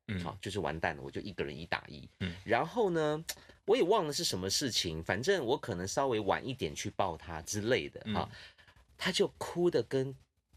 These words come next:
Speaker 2: 过去几个月都不一样，然后我就很紧张，就是哭到开始会，会喘，会什么的。
Speaker 1: 嗯，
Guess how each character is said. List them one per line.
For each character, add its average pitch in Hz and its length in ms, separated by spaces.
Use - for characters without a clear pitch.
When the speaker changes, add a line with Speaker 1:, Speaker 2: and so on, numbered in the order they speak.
Speaker 2:
过 165 140
去 139 140
几 - 140
个 87 80
月 107 160
都 110 120
不 104 200
一 69 160
样， 87 140
然 - 80
后 151 40
我 123 60
就 160 120
很 101 320
紧 78 260
张， 82 320
就 180 120
是 190 120
哭 - 240
到 220 140
开 180 220
始 110 120
会， 135 260
会 196 140
喘， - 420
会 117 100
什 104 160
么 69 120
的。 80 180
Speaker 1:
嗯， 92 320